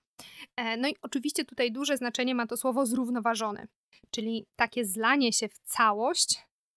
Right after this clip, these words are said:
ale gdzie wciąż jest miejsce na oddech, czyli gdzie partnerzy mają tą część, mm,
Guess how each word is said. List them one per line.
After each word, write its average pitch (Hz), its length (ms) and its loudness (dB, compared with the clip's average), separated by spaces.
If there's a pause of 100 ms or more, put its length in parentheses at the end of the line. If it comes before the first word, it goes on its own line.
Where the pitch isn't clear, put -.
(120)
ale 233 200 2
gdzie 220 240 -4
wciąż 302 420 0
jest 240 240 -2
miejsce 247 520 0
na 214 240 -2
oddech, 240 580 2 (460)
czyli 233 180 -2
gdzie 220 180 0
partnerzy 254 640 0
mają 233 380 -2
tą 220 240 -6
część, 240 520 -2 (480)
mm, 220 360 -4